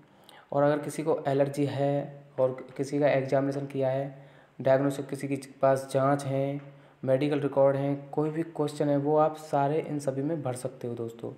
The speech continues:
जैसे एलर्जी है तो किस चीज़ से एलर्जी, कब से है,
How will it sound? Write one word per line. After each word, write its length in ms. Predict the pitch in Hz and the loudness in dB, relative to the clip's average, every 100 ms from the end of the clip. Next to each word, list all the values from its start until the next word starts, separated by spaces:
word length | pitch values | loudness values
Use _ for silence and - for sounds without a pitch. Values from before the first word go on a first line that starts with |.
| - - _ - | -16 -20 _ -6
जैसे 200 | 131 135 | -4 -2
एलर्जी 480 | 139 139 139 151 | 0 0 0 -2
है 200 | 135 139 - - - - _ _ _ _ _ _ _ - - 139 | 0 0 -2 -8 -20 -20 _ _ _ _ _ _ _ -20 -16 -10
तो 80 | 143 | -8
किस 240 | 143 143 143 | -6 -6 -4
चीज़ 120 | 143 | -2
से 120 | 147 | 2
एलर्जी, 220 | 135 135 | 0 0
कब 220 | 143 143 | 0 0
से 200 | 139 151 135 | 0 -2 0
है, 440 | 131 143 143 | 0 -2 -4